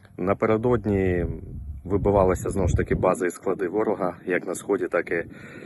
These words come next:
на півдні. І ближні бази — це Бердянськ, Мелітополь, Маріуполь. Е, це ті бази,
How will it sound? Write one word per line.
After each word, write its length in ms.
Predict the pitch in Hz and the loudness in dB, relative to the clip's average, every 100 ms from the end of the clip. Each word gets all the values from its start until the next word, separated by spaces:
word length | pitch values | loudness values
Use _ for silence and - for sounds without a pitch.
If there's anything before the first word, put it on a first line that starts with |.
| - - | -18 -10
на 160 | 98 92 | -2 -2
півдні. 540 | - 113 101 95 87 85 | 0 -2 0 0 0 -2
І 120 | 95 | -4
ближні 380 | 82 104 95 98 | -2 0 0 0
бази — 280 | 92 95 87 | 2 2 2
це 140 | - | -4
Бердянськ, 580 | 80 92 87 107 98 - - - - - - - | -4 -2 2 4 4 -2 -8 -8 -8 -12 -14 -6
Мелітополь, 520 | 87 90 85 98 92 | -2 -2 0 -2 -2
Маріуполь. 520 | 87 87 101 110 95 85 _ _ _ _ _ - - - - | -2 -2 -2 -2 -6 -10 _ _ _ _ _ -20 -20 -12 -8
Е, 120 | 87 80 | -6 -4
це 180 | - | -6
ті 120 | 80 90 | -4 0
бази, 400 | 98 98 90 | 4 4 2